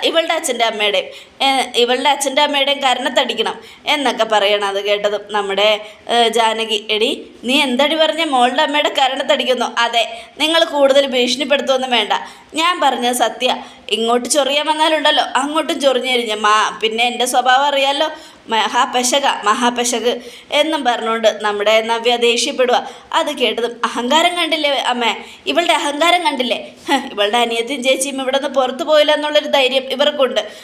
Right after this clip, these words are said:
അതിൻ്റെ അഹങ്കാരമാണ്. എടി, ഞാൻ ഇവിടെ നിന്ന് പുറത്തു പോയാലും എനിക്ക് അന്തസ്സായിട്ട് ജീവിക്കാൻ ഒരു വീടുണ്ട്, എൻ്റെ അച്ഛനും അമ്മയും എന്നെ പൊന്നു പോലെ നോക്കും. ഹ്, നിനക്കൊക്കെ അത് പറ്റില്ലല്ലോ. എന്തൊക്കെ സംഭവിച്ചാലും അനന്തപുരിയിൽ പിടിച്ചു നിൽക്കണ്ടേ?" അത് കേട്ടതും, "എടി, ആര് പറഞ്ഞു?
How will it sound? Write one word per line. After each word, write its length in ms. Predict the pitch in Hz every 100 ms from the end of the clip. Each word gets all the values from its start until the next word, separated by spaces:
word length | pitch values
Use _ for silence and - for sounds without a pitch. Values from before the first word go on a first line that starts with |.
| - 277
അതിൻ്റെ 260 | 320 330 262
അഹങ്കാരമാണ്. 520 | 247 226 233 226 -
എടി, 220 | 214 226 226 - - -
ഞാൻ 220 | 311 349 339
ഇവിടെ 180 | 247 233
നിന്ന് 120 | 247
പുറത്തു 280 | 247 240 269
പോയാലും 280 | 262 240 247 247
എനിക്ക് 260 | 269 269 285
അന്തസ്സായിട്ട് 460 | 254 262 269 277
ജീവിക്കാൻ 460 | 262 269 254 247 254 - -
ഒരു 160 | 247 247
വീടുണ്ട്, 480 | 254 269 285 254 - - - -
എൻ്റെ 220 | 285 311
അച്ഛനും 320 | 285 285 285 294
അമ്മയും 220 | 269 269
എന്നെ 140 | 277 277
പൊന്നു 320 | 294 311 349 262
പോലെ 180 | 220
നോക്കും. 380 | 240 233 226 - - - -
ഹ്, 120 | - 254 247
നിനക്കൊക്കെ 400 | 220 220 240 233
അത് 100 | 269 285
പറ്റില്ലല്ലോ. 500 | 294 - 320 311 226 - - -
എന്തൊക്കെ 400 | - 330 339 285
സംഭവിച്ചാലും 640 | 294 262 220 226 254 247 247 226
അനന്തപുരിയിൽ 520 | 208 208 208 233 247
പിടിച്ചു 300 | 277 294 294
നിൽക്കണ്ടേ?" 380 | 330 392 339 262 - - - -
അത് 180 | 320 302 254
കേട്ടതും, 380 | 220 220 226 226
"എടി, 200 | 226 233 220 - - -
ആര് 260 | 311 320 320
പറഞ്ഞു? 340 | 277 240 269